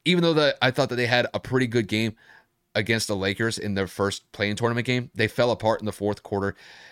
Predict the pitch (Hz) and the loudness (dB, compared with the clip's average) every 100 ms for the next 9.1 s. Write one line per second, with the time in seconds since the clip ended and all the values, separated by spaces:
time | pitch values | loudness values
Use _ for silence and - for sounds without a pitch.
0 | - _ _ 120 123 - 127 143 127 120 | -20 _ _ -4 -2 0 -2 0 0 0
1 | 117 - 117 110 - 101 107 92 - 101 | -2 -2 -2 -2 -2 0 0 -2 -6 -4
2 | 101 110 - 107 104 - 104 104 - 104 | -2 -2 -4 -6 -6 -6 -4 -4 -4 -4
3 | 107 - - 101 107 - - - - - | -4 -6 -4 0 0 -4 -12 -20 -20 -6
4 | - 113 104 - 113 107 98 104 101 95 | 0 0 0 0 0 2 0 0 -2 0
5 | 101 98 92 101 98 - 101 101 101 _ | 0 0 -4 -4 -6 -2 2 2 0 _
6 | _ _ _ _ _ _ _ 120 120 113 | _ _ _ _ _ _ _ -2 0 2
7 | 107 - 101 101 104 107 98 98 98 101 | 0 0 -2 -2 -2 -2 -4 -4 -4 -2
8 | 98 101 - 92 62 101 98 90 90 95 | 0 -2 -4 -8 -6 -4 -4 -4 -4 -6